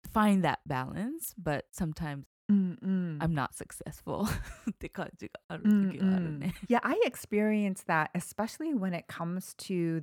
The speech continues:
Speaker 2: the, you know, you don't talk highly about your family.
Speaker 1: はい、はい、はい、はい、わかる。
Speaker 2: S-, and so, in American culture,
Speaker 1: うん。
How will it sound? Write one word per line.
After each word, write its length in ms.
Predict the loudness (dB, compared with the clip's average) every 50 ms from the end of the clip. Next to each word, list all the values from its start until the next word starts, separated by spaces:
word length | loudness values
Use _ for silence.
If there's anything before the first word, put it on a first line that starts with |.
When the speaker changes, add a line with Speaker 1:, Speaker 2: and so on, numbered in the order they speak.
| -4
Speaker 2:
the, 640 | -6 -6 -2 0 0 2 2 0 0 0 -2 -4 -4
you 100 | -2 0
know, 40 | 0
you 160 | 0 0 0
don't 280 | 0 2 2 2 0 0
talk 560 | -4 -4 0 2 2 2 2 0 -6 -14 -16 -18 -14 -4 2
highly 400 | 2 4 4 2 2 0 -2 0
about 200 | 0 0 0 0
your 180 | -2 -4 -6 -6
family. 440 | -6 -4 -4 -4 -4 -4 -4 -6 -6
Speaker 1:
は 180 | -6 -4 -4 -6
い、 80 | -8 -8 _
は 160 | -10 -6 -4
い、 100 | -4 -4 -6
は 220 | -10 -8 -4 -2 -2
い、 100 | -2 -2 -6
は 220 | -10 -6 -4 -4
い、 80 | -4 -4 -6 -8
わ 80 | -8
か 160 | -6 -6 -6 -6
る。 60 | -6
Speaker 2:
S-, 140 | -6 -10 -12 _ _ _ _
and 160 | 4 4 4 4
so, 600 | 4 4 4 6 6 6 4 4 2 0 -2 -6 _ -16 -6 0
in 80 | 2 4
American 440 | 4 6 4 4 4 2 0 -2 -2
culture, 720 | 0 2 2 2 2 0 -2 0 2 2 2 2 0 -2 -2 0
Speaker 1:
う 40 | 0
ん。 160 | 0 0 0